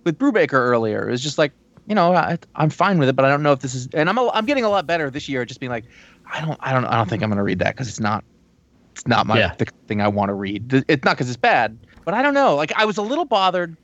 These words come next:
Speaker 1: I wasn't sure if it was, suppo-, if we were supposed to take it a little seriously or not seriously. So when he shrinks the whole, the whole stadium and then gets rid of everybody, I'm like, "Well, aren't people gonna know about that?"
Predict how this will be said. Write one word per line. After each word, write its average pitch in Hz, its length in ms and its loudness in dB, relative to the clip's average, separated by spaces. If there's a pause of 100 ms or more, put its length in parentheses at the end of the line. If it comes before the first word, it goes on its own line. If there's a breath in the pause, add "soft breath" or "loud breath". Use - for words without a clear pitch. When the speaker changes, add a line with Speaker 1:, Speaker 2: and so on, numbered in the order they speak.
(220)
Speaker 1:
I 190 40 2
wasn't 294 260 0
sure 262 280 -4
if 196 140 -2
it 190 60 0
was, 170 160 -2
suppo-, 156 260 -2
if 156 80 0
we 175 80 0
were 170 80 4
supposed 190 300 -2
to 220 80 -6
take 185 220 0
it 170 60 2
a 156 60 2
little 165 220 2
seriously 175 580 2
or 135 100 2
not 131 280 2
seriously. 120 320 -2
So 135 160 2
when 139 100 2
he 147 80 4
shrinks 214 440 -2
the 185 120 2
whole, 170 500 2 (1000 soft breath)
the 143 80 2
whole 165 140 2
stadium 147 580 2
and 123 80 -2
then 123 300 0
gets 127 280 -4
rid 143 140 2
of 131 80 2
everybody, 123 160 2
I'm 117 60 0
like, 117 180 -2
"Well, 135 160 2
aren't 151 200 0
people 214 240 -2
gonna 175 200 2
know 127 240 2
about 214 300 0
that?" 233 340 2